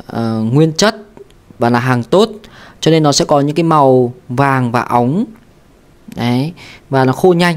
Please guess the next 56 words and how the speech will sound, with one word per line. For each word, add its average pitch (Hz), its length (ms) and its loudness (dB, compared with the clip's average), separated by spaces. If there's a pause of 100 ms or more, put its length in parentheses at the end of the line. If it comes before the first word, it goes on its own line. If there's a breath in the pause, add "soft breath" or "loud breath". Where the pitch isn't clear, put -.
các - 80 -2
bạn 185 240 0
nhé. 190 100 0 (340 loud breath)
Thứ 143 80 2
hai 170 280 2
là, 147 180 0 (340 loud breath)
ờ, 131 160 -2
viết 180 360 0 (100)
cái 147 100 2 (460)
màu 160 220 2
mực 139 200 0
vàng 135 220 0
này 123 120 0
thì 120 140 -4
nó 117 160 0
sẽ - 200 -4
không 180 200 -2
bị 165 160 -4 (160)
nhạt 135 360 0
và 123 80 2
bị 135 140 -2
lợt, 143 240 4 (560 loud breath)
cho 151 120 0
nên 160 120 4
là 156 80 2
mình 127 280 2
viết 175 220 -2 (220)
xong 160 220 -2
một 143 100 0
cái 123 160 -2
là 156 60 -2
không 151 180 -4
cần 139 140 -2
phải - 80 -2
đồ 123 240 2
thêm 147 160 -2
một 135 60 0
lớp 143 200 2
thứ 135 80 -2
hai 143 220 0
nữa. 147 260 -4 (640 soft breath)
Đấy, 120 300 -2
các 156 80 0
bạn 143 180 0
nhìn 123 140 4
màu 120 100 2
vàng 117 220 -2
rất 156 100 -2
là 202 80 2
đẹp 143 240 0
và, 110 200 -2 (440 loud breath)
và - 260 -8
mịn 175 320 0
đúng 135 120 0
không? 160 180 0 (640 soft breath)
Đấy, 120 240 -8